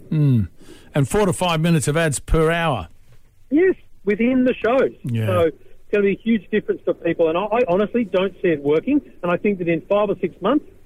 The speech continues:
Speaker 2: they're gonna leave that at six ninety-nine and bump up the prices of all the other ones.
Speaker 1: Yeah, I think, uh, I think you're right, and, uh, that's the trouble, isn't it? 'Cause, uh, ten ninety-nine is the, uh, the entry level plan for Netflix. Six ninety-nine,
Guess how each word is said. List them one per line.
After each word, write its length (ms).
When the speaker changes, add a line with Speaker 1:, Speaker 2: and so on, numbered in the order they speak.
Speaker 2:
they're 100
gonna 140
leave 240
that 140
at 140
six 200
ninety-nine 540
and 160
bump 260
up 220
the 60
prices 420
of 100
all 120
the 100
other 160
ones. 180
Speaker 1:
Yeah, 220
I 20
think, 260
uh, 120
I 40
think 240
you're 120
right, 280
and, 300
uh, 160
that's 220
the 80
trouble, 340
isn't 160
it? 80
'Cause, 260
uh, 200
ten 180
ninety-nine 420
is 140
the, 320
uh, 100
the 260
entry 280
level 240
plan 320
for 140
Netflix. 420
Six 300
ninety-nine, 480